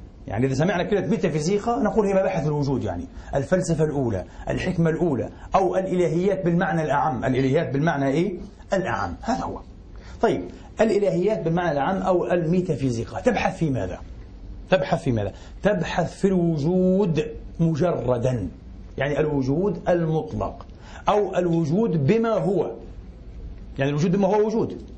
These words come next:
أرسطو عرفها هكذا. آه. قال الحكمة الأولى تبحث في الوجود بما هو أو بما هو كذلك، يعني في البينج، آه، as being or as such or as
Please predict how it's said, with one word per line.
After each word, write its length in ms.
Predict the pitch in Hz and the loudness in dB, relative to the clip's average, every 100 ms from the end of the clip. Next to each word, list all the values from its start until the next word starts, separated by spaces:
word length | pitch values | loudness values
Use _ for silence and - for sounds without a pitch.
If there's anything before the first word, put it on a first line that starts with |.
| - - - - - | -16 -16 -16 -16 -12
أرسطو 480 | 117 - 202 208 170 | -4 0 0 0 0
عرفها 380 | 175 196 196 190 | 0 2 0 0
هكذا. 320 | - 120 - - - - 107 | 0 -2 -8 -14 -16 -10 -6
آه. 160 | - - - | -6 -6 0
قال 120 | 143 135 | 2 2
الحكمة 320 | 196 175 156 | 2 2 2
الأولى 440 | 165 226 262 277 - - - - 170 | 2 2 2 -2 -10 -14 -16 -4 0
تبحث 560 | 185 170 - 214 - | 2 0 0 -2 0
في 80 | 196 | 2
الوجود 680 | 185 175 156 214 226 160 143 | 4 2 2 2 2 2 2
بما 320 | 220 226 196 | 4 4 2
هو 260 | 151 202 147 | 2 2 2
أو 280 | - 226 | 2 2
بما 220 | - 214 175 | 2 2 2
هو 280 | 196 190 | 4 2
كذلك، 640 | 185 165 180 120 - - - - - | 2 2 2 0 -4 -10 -16 -16 -10
يعني 220 | 117 120 135 | -2 0 2
في 80 | |
البينج، 500 | 151 135 202 240 233 | 2 4 4 4 2
آه، 360 | 175 208 269 - - - - | 2 2 0 -6 -14 -8 0
as 260 | 180 151 135 | 2 2 0
being 360 | 151 - 127 - | 2 0 -2 2
or 220 | 180 185 | 2 4
as 380 | 170 202 - - | 0 -2 -2 2
such 280 | - - - - - - - - - - | 2 0 -6 -8 -16 -18 -18 -18 -16 -2
or 180 | 151 139 165 | 0 2 2
as 60 | 196 | 0